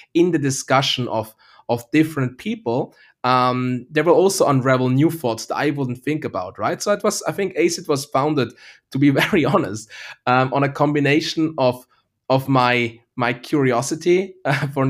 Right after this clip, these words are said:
on my thirst for new knowledge, but also, um, but also my, I would say, humility at the end of the day,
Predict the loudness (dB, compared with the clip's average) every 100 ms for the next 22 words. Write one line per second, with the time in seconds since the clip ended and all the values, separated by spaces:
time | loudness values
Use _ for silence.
0 | 0 -2 -2 -4 -6 -4 -2 -2 -4 -6
1 | -4 -2 -2 0 0 0 -4 -16 -20 _
2 | 2 6 4 4 0 0 0 -4 _ -2
3 | 0 -2 -4 -8 -8 -6 -2 -2 0 -2
4 | -2 -2 -6 -10 _ -8 -6 -2 -2 0
5 | 0 0 0 -2 -4 -4 -6 -8 -8 -6
6 | -6